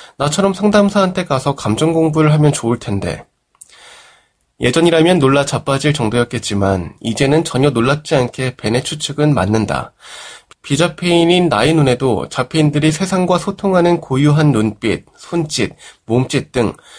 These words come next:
자폐인들의 비언어적 소통과 감정이 읽히는데 자폐인이란 정체성을 아는 벤이 인지하지 못할 이유도 없다.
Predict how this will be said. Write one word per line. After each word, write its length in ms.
자폐인들의 640
비언어적 540
소통과 560
감정이 440
읽히는데 800
자폐인이란 680
정체성을 560
아는 280
벤이 320
인지하지 580
못할 320
이유도 240
없다. 480